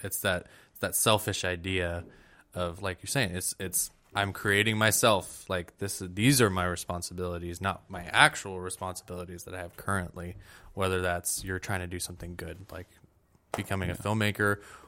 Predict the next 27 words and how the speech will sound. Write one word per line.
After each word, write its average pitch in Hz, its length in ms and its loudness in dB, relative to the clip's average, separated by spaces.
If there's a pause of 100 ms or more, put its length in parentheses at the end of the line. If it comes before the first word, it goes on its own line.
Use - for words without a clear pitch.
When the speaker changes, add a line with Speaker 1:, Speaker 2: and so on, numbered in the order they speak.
(100)
Speaker 1:
or, 90 360 0
like, 87 200 -4
those 90 180 -4
stories 90 380 -2
of, 90 80 -8
like, 90 180 -10
people 92 320 -6
trying 92 220 -2
to 90 80 -6
become 90 320 -6
missionaries 98 640 0
and 92 100 -6
they 92 60 -4
forsake - 440 -6
their 98 120 0
family 101 460 0 (560)
Speaker 2:
Right. 101 120 -2
Speaker 1:
and 95 160 0
their 92 140 0
children. 104 460 0 (200)
And, 101 160 -6
like, 95 180 -6
that's, - 300 -4
that's 101 240 -2
not, 92 240 -8
that's 95 240 -6
not, 90 220 -6